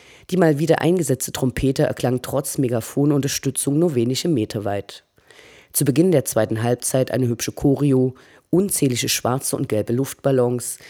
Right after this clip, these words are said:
dazu die ersten beiden Zeilen der Dynamo-Hymne auf einem großen Banner und die Fahne mit dem bösen Ball.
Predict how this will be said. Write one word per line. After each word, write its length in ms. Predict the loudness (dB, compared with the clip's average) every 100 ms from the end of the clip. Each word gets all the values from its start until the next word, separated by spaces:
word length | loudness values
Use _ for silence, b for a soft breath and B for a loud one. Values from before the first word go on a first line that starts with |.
| B B
dazu 260 | 0 0
die 100 | 2
ersten 300 | 2 0 0
beiden 240 | 0 0 -2
Zeilen 460 | 0 2 2 2
der 100 | 0
Dynamo-Hymne 800 | 0 0 0 0 0 0 0 -2
auf 160 | -4 -4
einem 160 | -4 -4
großen 460 | -4 -4 -2 -4
Banner 400 | -2 0 0 -2
und 140 | -4 -6
die 40 |
Fahne 300 | -4 -2 0
mit 140 | -2
dem 100 | -2
bösen 320 | -4 -4 -4 -4
Ball. 320 | -4 -6